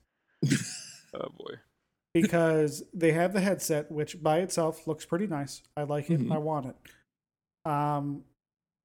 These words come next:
Speaker 3: you have to plug the headset into an adapter, and that
Speaker 1: Mm-hmm.
Speaker 3: adapter you have to plug into your phone and the Switch at the same time.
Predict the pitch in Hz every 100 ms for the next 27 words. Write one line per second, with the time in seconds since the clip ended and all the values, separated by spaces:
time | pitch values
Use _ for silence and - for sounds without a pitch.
0 | _ _ _ - 165 165 165 - 220 202
1 | 175 175 175 165 160 156 147 143 139 143
2 | 139 - 127 127 - _ 160 151 160 185
3 | 208 156 151 208 151 147 151 147 143 156
4 | 139 147 143 151 143 - 151 151 - 165
5 | 180 170 - - 180 151 139 127 - 131
6 | 123 143 123 101